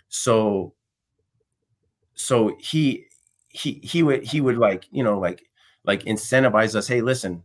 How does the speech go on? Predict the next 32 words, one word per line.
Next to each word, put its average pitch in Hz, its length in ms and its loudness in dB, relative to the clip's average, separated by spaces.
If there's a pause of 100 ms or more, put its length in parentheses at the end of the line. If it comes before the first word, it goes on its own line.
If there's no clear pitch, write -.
(340)
we 117 160 0
wanna 120 240 2
try 113 180 2
to 104 100 0
get 113 220 -4
them 107 200 0 (140)
on 107 140 -2
a 90 60 -2
three-year 107 400 -2
contract. 117 580 0
So 98 180 -4
let's 120 240 -4
just, 143 200 -4 (340)
you 151 100 2
know, 160 140 8
let's 147 160 2
just 131 180 -2
lose 131 360 2
by, 120 220 4
like, 110 260 2
ten, 113 280 -2
twelve 107 360 0
points." - 420 -4 (340)
Now, 104 200 -2
again, 117 340 0
we 135 100 -2
are 123 220 -2
all 117 440 2 (120)
guys 104 280 -2
that - 180 -12
played 101 200 -6
professionally - 680 -6